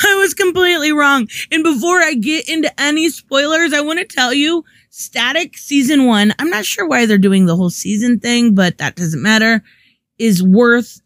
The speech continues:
checking out. It is absolutely a recommend.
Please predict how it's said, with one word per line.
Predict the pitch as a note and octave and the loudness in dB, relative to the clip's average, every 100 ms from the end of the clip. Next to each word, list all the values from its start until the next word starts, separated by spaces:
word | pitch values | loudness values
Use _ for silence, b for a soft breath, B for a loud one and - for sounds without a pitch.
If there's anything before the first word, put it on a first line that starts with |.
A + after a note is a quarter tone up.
| _ _ | _ _
checking | - A3+ A3 A3+ A3 G#3 _ | -4 -4 -2 0 0 0 _
out. | - G#3 C#3+ - | -4 -2 -4 -2
It | A#3 | 0
is | A3 F3 - | 2 0 -2
absolutely | A3 C4 C4+ - C#4+ B3 B3+ A#3+ B3 A#3+ | -2 -2 -4 -2 2 6 6 4 2 2
a | A#3 A3+ | 0 0
recommend. | F3 F3+ G#3 G#3 G#3 F#3 D#3+ - - | 0 0 0 0 2 2 0 -8 -20